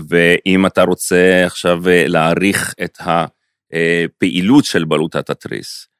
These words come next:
אה, או לזהות, אה, רקמה אקטופית של תיירואיד, אז פה המקום הוא לשלוח לבדיקות מאוד ספציפיות לרקמת בלוטת התריס, כמו מיפויים, מיפוי בלוטת התריס. בממ-, במהירויות השונות, לפי ההנחיות השונות,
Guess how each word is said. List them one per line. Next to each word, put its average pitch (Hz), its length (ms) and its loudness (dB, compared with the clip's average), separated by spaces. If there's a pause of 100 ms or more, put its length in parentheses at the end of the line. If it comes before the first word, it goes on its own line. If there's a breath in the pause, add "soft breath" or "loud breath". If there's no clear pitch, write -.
(380)
אה, 82 220 0
או 87 120 2
לזהות, 87 640 2
אה, 87 160 2
רקמה 90 380 0
אקטופית 101 480 -4
של - 160 -8
תיירואיד, 62 680 -8
אז 80 300 -6 (160)
פה 90 280 4
המקום 87 520 0
הוא 90 400 -2
לשלוח 85 400 -4
לבדיקות 87 680 -8
מאוד 85 260 -6
ספציפיות - 640 -2
לרקמת 80 720 -8
בלוטת 80 240 -6
התריס, 85 400 -4
כמו 85 340 -6
מיפויים, 90 460 0 (560)
מיפוי - 240 -2
בלוטת - 300 -8
התריס. - 420 -20 (680 soft breath)
בממ-, 95 480 0
במהירויות 92 540 0
השונות, 92 540 -2
לפי 90 240 -4
ההנחיות 90 540 -2
השונות, 87 580 -4